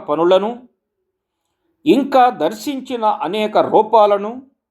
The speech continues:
మళ్ళీ బాహ్యంగా నిజంగా చూసే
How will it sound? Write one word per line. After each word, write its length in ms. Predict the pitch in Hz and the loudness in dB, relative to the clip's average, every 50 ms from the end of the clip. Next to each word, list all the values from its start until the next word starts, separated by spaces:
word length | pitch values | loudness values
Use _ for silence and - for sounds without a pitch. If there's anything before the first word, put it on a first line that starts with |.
| _ _ _ _ _ _ _ _ _ _ _ _ _ _ _ _ _ _ _ - | _ _ _ _ _ _ _ _ _ _ _ _ _ _ _ _ _ _ _ -4
మళ్ళీ 420 | 131 147 170 208 262 277 277 277 254 208 | -2 0 2 2 2 0 -2 -2 -4 -2
బాహ్యంగా 960 | 139 170 165 208 220 - - 269 254 233 226 202 170 147 120 98 90 87 _ _ _ _ _ _ _ _ _ _ _ _ _ _ _ _ _ _ _ - | 0 2 2 2 0 -2 -8 -6 -6 -6 -4 -2 -2 -2 -2 -4 -8 -16 _ _ _ _ _ _ _ _ _ _ _ _ _ _ _ _ _ _ _ -2
నిజంగా 580 | 123 151 175 208 294 285 285 285 277 269 262 254 | 0 0 2 2 2 0 0 2 2 2 2 2
చూసే 600 | 254 262 240 202 214 214 202 165 117 104 101 - | 0 -6 -8 -8 -4 -4 -4 -4 -4 -6 -12 -16